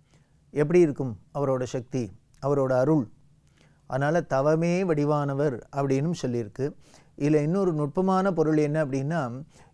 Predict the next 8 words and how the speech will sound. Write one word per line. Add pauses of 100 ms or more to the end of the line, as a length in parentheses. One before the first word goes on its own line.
இவர்
தவமே
வடிவானவரா
இருக்கட்டும், (1900)
இவர்கிட்ட
யார்
பக்தி
பண்றாளோ,